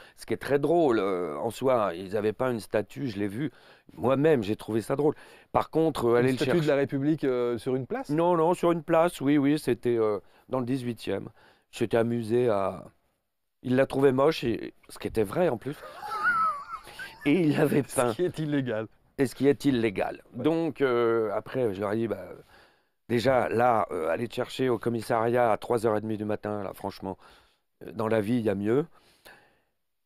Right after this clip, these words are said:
Speaker 1: Et puis, euh, voilà, après, euh, oui, non, on fait, on, on ne fait pas ça. Voilà. Mais j'ai, j'ai, j'étais limite, parce qu'effectivement, cette statue qu'on
Speaker 2: <laughs>
Speaker 1: voyait tous les jours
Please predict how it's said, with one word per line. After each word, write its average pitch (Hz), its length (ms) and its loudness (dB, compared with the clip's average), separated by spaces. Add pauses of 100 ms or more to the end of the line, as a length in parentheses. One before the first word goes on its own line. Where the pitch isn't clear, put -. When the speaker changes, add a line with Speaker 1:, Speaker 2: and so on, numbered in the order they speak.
(120)
Speaker 1:
Et - 80 -14
puis, - 340 -14
euh, - 640 -6
voilà, 147 300 0
après, 139 480 0
euh, - 680 -10 (920)
oui, 143 340 0
non, 147 200 4
on 113 180 0
fait, 131 280 0
on, 120 200 -2
on 127 100 -2
ne 120 60 0
fait - 200 -2
pas 131 180 -2
ça. 101 240 -8 (1200)
Voilà. 123 260 -4 (520)
Mais 113 180 -2
j'ai, 113 200 -6
j'ai, 117 200 -6
j'étais 131 380 0
limite, 240 540 0 (360)
parce - 160 -2
qu'effectivement, 156 640 0
cette 120 280 -2
statue 147 580 4
qu'on 117 140 8
Speaker 2:
<laughs> - 20 4
Speaker 1:
voyait 135 380 6
tous 120 160 -4
les 120 100 2
jours 156 340 4